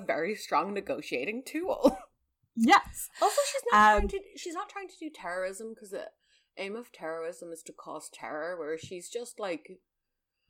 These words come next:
Speaker 1: <sighs>
Speaker 2: I can
Speaker 1: effectively, like, leveraging the possibility of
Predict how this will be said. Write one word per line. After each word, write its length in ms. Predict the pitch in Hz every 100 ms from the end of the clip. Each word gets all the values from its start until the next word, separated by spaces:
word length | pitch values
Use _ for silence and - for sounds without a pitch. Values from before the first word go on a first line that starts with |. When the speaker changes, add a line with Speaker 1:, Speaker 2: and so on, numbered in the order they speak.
| _ _ _ _ _ -
Speaker 1:
<sighs> 1400 | - - - - - _ _ _ _ _ _ _ _ -
Speaker 2:
I 60 |
can 40 | 202
Speaker 1:
effectively, 960 | - 156 - - - 185 180 185 160 - _ _ 120
like, 340 | 190 175 - - _ _ _ _ -
leveraging 680 | 190 165 165 180 170 175 170
the 80 | 160
possibility 920 | - 151 - 151 156 156 160 143 143 -
of 360 | 143 143 147